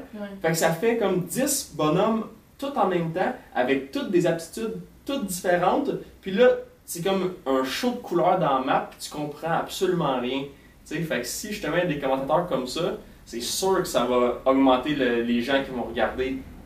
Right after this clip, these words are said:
Speaker 2: le, les e-sports en général.
Speaker 1: Mais je pense qu'aussi, euh, faut savoir qu'il y a certains jeux qui, euh, comme tu disais, le barrier of entry sont, sont horribles. Euh,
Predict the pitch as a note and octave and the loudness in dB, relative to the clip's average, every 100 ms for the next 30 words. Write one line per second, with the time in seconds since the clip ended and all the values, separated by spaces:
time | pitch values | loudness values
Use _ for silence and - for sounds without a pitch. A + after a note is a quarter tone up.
0 | - - - A2 A2+ A#2 A2+ - C#3 C#3 | -20 -20 -12 -6 -2 0 -2 -4 -2 0
1 | B2+ A2+ A#2 A2 C#3 D#3 D#3 - - A3+ | 0 -4 -2 0 0 -2 -8 -12 -12 -2
2 | C4+ D#4+ F4+ C4 - D4+ D4+ A#3 A3 G#3+ | 2 2 2 -2 -4 -4 -2 -2 -2 -6
3 | A#3 A3 A#3 C#4+ B3+ G#3+ A#3 - A#3 G#3 | -4 2 2 2 0 -4 -4 -4 -4 -4
4 | C4 - - G3+ F#3+ - - - - G#3+ | -4 -8 -8 -12 -12 -18 -20 -20 -16 -4
5 | G#3 G3+ G3 B3 A3+ G#3 C4 A#3+ G3+ G#3+ | -2 0 -2 -6 -8 -6 -2 -2 0 0
6 | A#3 A3+ G#3+ G#3 - C4+ A#3 G3+ G3 F#3+ | 0 -2 -6 -8 -6 -4 -4 -6 -6 -8
7 | F#3 F#3 - - G3 F#3+ F#3+ G3 A#3+ G3 | -12 -14 -16 -12 -10 -8 -6 -4 -4 -4
8 | F3 - - - - G3 G3 F#3+ | -8 -14 -20 -20 -10 -2 0 0